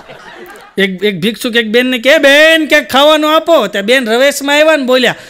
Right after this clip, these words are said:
"આજ નથી બનાવ્યું." તો ભિક્ષુક કે, "એમાં મૂંઝાઈ હું ગયા, ઓનલાઈન મંગાવી દ્યો, તમને મોજ આવે, તમારે દાન થાય, મને મોજ આવે, કંઈક નવું ખાવાનું મળે." આવા છે, બોલો.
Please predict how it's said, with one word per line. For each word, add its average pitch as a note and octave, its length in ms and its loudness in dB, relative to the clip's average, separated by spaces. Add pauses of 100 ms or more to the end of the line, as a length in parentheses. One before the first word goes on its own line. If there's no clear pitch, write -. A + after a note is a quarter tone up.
(140)
"આજ B3+ 240 2
નથી C4+ 300 0
બનાવ્યું." D#4 380 2
તો F3+ 120 -6
ભિક્ષુક G#3+ 380 -6
કે, C4+ 80 -4
"એમાં C#4 180 -2
મૂંઝાઈ A#3+ 300 0
હું D#4+ 240 0
ગયા, B3+ 220 0 (300)
ઓનલાઈન B3 460 0
મંગાવી D4+ 340 0
દ્યો, G4 340 0 (1600)
તમને C#4 380 2
મોજ D4+ 300 2
આવે, D4+ 340 4
તમારે C4 280 0
દાન D4 320 2
થાય, C#4+ 220 2
મને B3+ 320 0
મોજ C#4+ 300 0
આવે, C#4+ 240 2
કંઈક A#3 240 -2
નવું A#3+ 240 0
ખાવાનું C4+ 500 2
મળે." B3+ 160 2 (1600)
આવા A3 240 -2
છે, D3+ 200 -6
બોલો. E3+ 200 -4